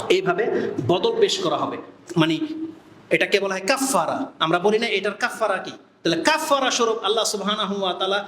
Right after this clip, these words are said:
একজন ইহুদি এবং খ্রিস্টানকে প্রস্তুত করে রেখেছেন। শেখ ওসাইমিন হা-, রাহমাহুল্লাহকে যখন এই প্রশ্ন করা হয়েছে, তিনি বলেছেন, আপনি কি সেই হাদিস ভুলে গেছেন?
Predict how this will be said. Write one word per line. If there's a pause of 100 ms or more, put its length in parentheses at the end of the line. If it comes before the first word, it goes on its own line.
(100)
একজন
ইহুদি
এবং
খ্রিস্টানকে
প্রস্তুত
করে
রেখেছেন। (480)
শেখ
ওসাইমিন (340)
হা-,
রাহমাহুল্লাহকে
যখন
এই
প্রশ্ন
করা
হয়েছে,
তিনি
বলেছেন, (720)
আপনি
কি
সেই
হাদিস
ভুলে
গেছেন?